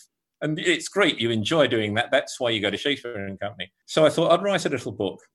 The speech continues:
that would combine, uh, Stevenson in Paris and the whole Bohemian thing. And his time in Paris was the most Bohemian thing because he was here with Cousin Bob most of the time,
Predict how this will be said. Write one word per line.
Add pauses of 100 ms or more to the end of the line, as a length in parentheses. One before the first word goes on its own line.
that
would
combine, (140)
uh,
Stevenson
in
Paris
and
the
whole
Bohemian
thing. (160)
And
his
time
in
Paris
was
the
most
Bohemian
thing
because
he
was
here
with
Cousin
Bob
most
of
the
time,